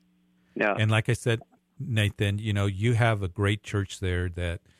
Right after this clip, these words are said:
Speaker 2: you know, Pastor Nick and the others are gonna be able to give you great advice. See if she's willing to go to church,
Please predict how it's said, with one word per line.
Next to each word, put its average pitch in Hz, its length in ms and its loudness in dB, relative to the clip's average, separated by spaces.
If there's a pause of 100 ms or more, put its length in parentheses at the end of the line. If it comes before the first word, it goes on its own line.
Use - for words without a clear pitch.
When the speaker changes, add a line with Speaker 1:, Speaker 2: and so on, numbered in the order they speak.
(420)
Speaker 2:
you 90 140 -2
know, 85 240 -2
Pastor 95 400 -4
Nick 92 340 -2
and 90 140 -4
the 90 100 -4
others 90 300 -4
are 98 60 -8
gonna 90 240 -4
be 87 160 -6
able 87 160 -6
to 85 60 -8
give 87 260 -8
you 87 320 -4
great 90 220 -4
advice. 92 320 -4
See 117 160 -4
if 143 80 -6
she's - 280 -8
willing 123 280 -2
to 120 60 -2
go 117 140 -2
to 117 100 -2
church, - 480 -10